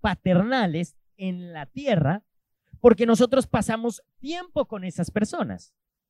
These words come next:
Es decir, tu historia de paternidad aquí en la tierra está marcada por las experiencias que vos tuviste con esa persona.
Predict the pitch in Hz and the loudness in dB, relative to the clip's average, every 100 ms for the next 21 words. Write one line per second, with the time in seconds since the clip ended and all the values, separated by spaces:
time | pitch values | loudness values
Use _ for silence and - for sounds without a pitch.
0 | _ _ _ _ _ _ _ _ _ _ | _ _ _ _ _ _ _ _ _ _
1 | _ _ _ _ _ _ _ _ _ _ | _ _ _ _ _ _ _ _ _ _
2 | 240 226 226 165 - - 254 233 - 339 | 0 2 2 0 -4 8 10 10 4 4
3 | 247 196 175 180 - 311 311 294 254 240 | 6 4 0 -2 4 2 4 0 0 -2
4 | 220 208 180 269 254 240 - 262 185 160 | -2 -2 -4 -8 -6 -6 -4 -2 0 0
5 | 202 _ - 214 - 254 262 233 208 190 | -4 _ -6 -4 -2 -2 -2 -4 -6 -4
6 | 247 _ _ _ _ - 190 - 208 - | -8 _ _ _ _ 2 2 2 -2 2
7 | 226 - - 202 202 302 320 330 - 214 | 0 0 0 2 2 -2 -4 -4 0 6
8 | 233 - 269 240 208 311 254 196 185 208 | 6 6 2 2 0 0 0 0 -4 -4
9 | 226 214 117 107 | -4 -2 -2 -6